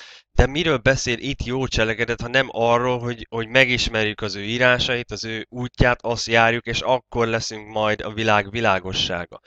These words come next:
Az a gyertyatartó, vagyis az a gyertya, amelyet azért gyújtanak,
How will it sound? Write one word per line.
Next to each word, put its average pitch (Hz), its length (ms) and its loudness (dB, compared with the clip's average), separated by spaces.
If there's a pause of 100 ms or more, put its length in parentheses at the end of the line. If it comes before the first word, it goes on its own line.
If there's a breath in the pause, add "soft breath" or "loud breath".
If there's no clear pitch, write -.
(160 loud breath)
Az 127 280 2
a 123 60 0
gyertyatartó, 117 1080 2
vagyis 110 260 -6
az 117 140 -4
a 110 160 -4
gyertya, 117 580 2 (360 loud breath)
amelyet 120 320 0
azért 120 400 0
gyújtanak, 107 580 -2